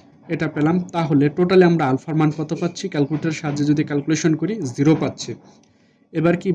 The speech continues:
বিটা is equal to জিএইচ মাইনাস এএফ ভাগ এবি মাইনাস এইচ স্কয়ার,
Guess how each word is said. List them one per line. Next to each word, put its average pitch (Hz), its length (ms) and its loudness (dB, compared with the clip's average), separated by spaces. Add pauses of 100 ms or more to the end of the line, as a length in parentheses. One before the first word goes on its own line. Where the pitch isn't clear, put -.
(100)
বিটা 147 240 4 (100)
is 160 140 4
equal 156 260 8
to 196 80 2 (920)
জিএইচ 160 560 6 (180)
মাইনাস 147 380 4 (580)
এএফ 170 240 6 (200)
ভাগ 151 180 -4 (320)
এবি 160 180 6 (140)
মাইনাস 156 300 4 (160)
এইচ 139 120 -2 (160)
স্কয়ার, 117 260 -14